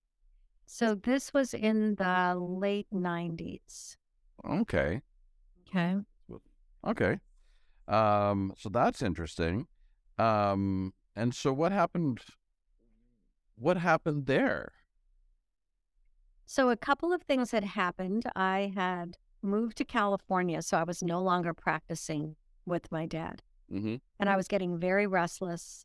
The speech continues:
Speaker 1: I was working part-time for someone, great dentist, but it was totally not the same.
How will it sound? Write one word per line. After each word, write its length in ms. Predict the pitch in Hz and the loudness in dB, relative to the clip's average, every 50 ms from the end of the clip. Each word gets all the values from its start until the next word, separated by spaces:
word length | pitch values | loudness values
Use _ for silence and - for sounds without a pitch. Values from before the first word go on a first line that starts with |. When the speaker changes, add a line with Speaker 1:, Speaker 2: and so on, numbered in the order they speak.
| - | -6
Speaker 1:
I 100 | - 185 | -4 -2
was 160 | 175 175 170 - | -2 -2 -2 -2
working 420 | 185 180 180 - - 180 170 165 | -2 -2 -2 -2 -2 -2 -2 -2
part-time 720 | - - 190 175 175 - - - 190 175 175 180 180 180 | -2 2 2 2 2 0 -2 0 0 2 2 2 2 0
for 140 | - 185 170 | 0 -2 -4
someone, 840 | - - 180 165 170 170 165 160 160 160 165 165 160 165 170 170 - _ _ _ - - 175 | -2 -2 -2 0 0 0 0 0 0 0 0 -2 -2 -4 -6 -8 -12 _ _ _ -12 -12 -10
great 340 | - - 180 185 202 214 - _ _ | -4 0 2 2 2 2 -2 _ _
dentist, 640 | - 170 160 160 151 - 170 156 156 - - - - | -2 -2 0 0 -2 -2 -4 -4 -4 -6 -10 -8 -4
but 160 | 175 165 170 | -4 -4 -4
it 80 | 175 175 | -4 -6
was 180 | 180 160 - - - - - _ - | -8 -8 -10 -12 -18 -20 -20 _ -6
totally 400 | 214 214 226 233 233 214 196 180 | -2 -2 0 0 0 0 0 0
not 220 | 175 170 165 - | 0 0 -2 -2
the 80 | - 165 | -4 -10
same. 340 | - - - - - 185 | -10 -10 -10 -10 -12 -14